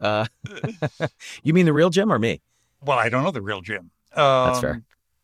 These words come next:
Speaker 2: well, with the exception of this, um, characteristic,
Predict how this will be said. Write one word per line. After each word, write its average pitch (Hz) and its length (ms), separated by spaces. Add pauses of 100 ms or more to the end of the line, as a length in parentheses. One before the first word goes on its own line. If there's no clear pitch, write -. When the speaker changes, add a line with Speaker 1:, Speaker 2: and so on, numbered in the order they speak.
(160)
Speaker 2:
well, 143 300 (300)
with 175 80
the 208 120
exception 196 460
of 135 80
this, 143 340 (140)
um, 104 480 (120)
characteristic, 107 840